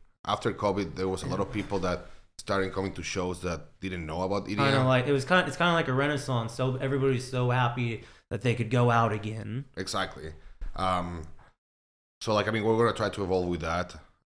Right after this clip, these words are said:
Speaker 1: You know, we're starting to do, like, more drum and bass shows, things that, like,
Speaker 2: Love the drum and bass. Love the drum
Speaker 1: Oh,
Speaker 2: and
Speaker 1: yeah.
Speaker 2: bass.
Speaker 1: And, like,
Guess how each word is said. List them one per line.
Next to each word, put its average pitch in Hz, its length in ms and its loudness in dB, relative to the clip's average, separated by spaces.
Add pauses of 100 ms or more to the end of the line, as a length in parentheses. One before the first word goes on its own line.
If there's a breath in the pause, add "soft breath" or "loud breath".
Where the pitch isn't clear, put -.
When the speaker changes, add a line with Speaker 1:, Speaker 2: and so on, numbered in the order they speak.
Speaker 1:
You 92 80 -6
know, 82 120 -4
we're 85 100 -4 (400)
starting 90 180 -4
to 90 80 -6
do, 92 80 0
like, 85 160 -4
more 87 160 -4
drum 87 200 -4
and 85 100 -4
bass 85 180 -4
shows, 82 600 -6 (100)
things 87 180 -6
that, 87 180 -6
like, 82 200 -6 (560)
Speaker 2:
Love 107 340 -4
the 107 80 -6
drum 101 260 -4
and 95 120 -6
bass. 98 380 -10
Love 113 280 -2
the 110 80 -4
drum 104 160 -2
Speaker 1:
Oh, 90 40 -2
Speaker 2:
and 110 100 -4
Speaker 1:
yeah. - 80 -2
Speaker 2:
bass. 104 440 -8
Speaker 1:
And, 117 80 -4
like, 117 160 0